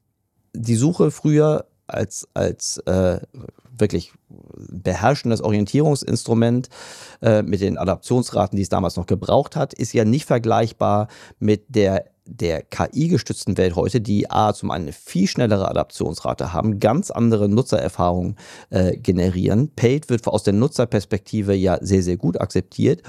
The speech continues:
Und größter Punkt, die, der, der operative Betrieb dieser Systeme, ähm,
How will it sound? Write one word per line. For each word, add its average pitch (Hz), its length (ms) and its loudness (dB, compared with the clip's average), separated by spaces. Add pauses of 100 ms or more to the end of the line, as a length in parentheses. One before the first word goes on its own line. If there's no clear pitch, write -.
Und 147 320 2 (260)
größter 120 340 0
Punkt, 165 360 -2 (500)
die, 117 380 2 (200)
der, 104 280 2 (160)
der - 160 0
operative 135 560 0
Betrieb 113 380 -2
dieser 107 260 4
Systeme, 101 640 2 (320)
ähm, 123 500 0